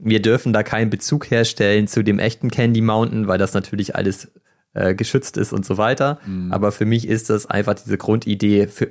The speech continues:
Speaker 1: Runes sind wie so ein Candy Mountain. Da wirst du so reingelockt mit deinem fomo und so weiter und dann wird dir die,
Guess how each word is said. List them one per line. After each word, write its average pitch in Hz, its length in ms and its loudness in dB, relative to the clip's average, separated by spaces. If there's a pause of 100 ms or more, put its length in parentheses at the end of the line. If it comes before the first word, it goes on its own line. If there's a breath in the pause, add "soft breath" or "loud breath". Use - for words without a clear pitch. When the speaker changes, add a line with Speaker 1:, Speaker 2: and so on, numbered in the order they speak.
(120)
Speaker 1:
Runes 135 340 2
sind 131 260 0
wie 120 100 2
so 101 120 -4
ein 92 120 -2
Candy 95 420 0
Mountain. 87 500 -2 (440 soft breath)
Da 92 140 -4
wirst 113 180 2
du 107 60 2
so 95 140 0
reingelockt 110 800 2
mit 101 160 -2
deinem 101 240 0
fomo 120 360 0
und 107 200 0
so 101 140 -2
weiter 104 480 0
und 87 220 -6
dann 92 160 -4
wird 95 160 0
dir 87 140 -2
die, 90 320 -6